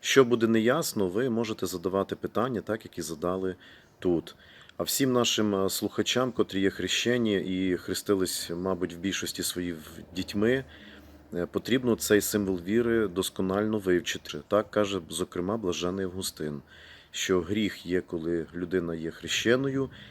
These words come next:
і не знає, у що вона вірить, не вірить правильно. Тому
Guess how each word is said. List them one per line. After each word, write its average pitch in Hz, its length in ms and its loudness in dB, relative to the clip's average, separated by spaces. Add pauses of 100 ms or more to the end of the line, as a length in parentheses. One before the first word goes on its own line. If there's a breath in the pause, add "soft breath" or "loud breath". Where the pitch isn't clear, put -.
(140 loud breath)
і 92 80 0
не 92 120 0
знає, 98 440 0
у 87 120 -6
що 95 260 0
вона 95 280 -2
вірить, 80 560 -4
не 87 220 -2
вірить 95 460 -2
правильно. 73 560 -6 (680 loud breath)
Тому 131 340 4